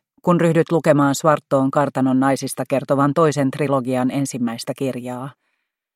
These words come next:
Tutustumme uusiin ihmisiin ja katselemme Svarttoota uusin silmin. Toivottavasti viihdyt kertomukseni parissa.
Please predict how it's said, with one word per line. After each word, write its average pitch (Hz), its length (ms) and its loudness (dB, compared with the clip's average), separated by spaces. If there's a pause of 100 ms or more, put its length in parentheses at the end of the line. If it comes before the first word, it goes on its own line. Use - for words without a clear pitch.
(520)
Tutustumme 226 540 2
uusiin 165 420 0
ihmisiin 123 600 -4 (340)
ja 147 100 0
katselemme 135 520 -2
Svarttoota 143 600 0
uusin 131 380 -4
silmin. 123 460 -6 (840)
Toivottavasti 151 720 2
viihdyt 160 360 -2
kertomukseni 131 680 -2
parissa. 135 520 -6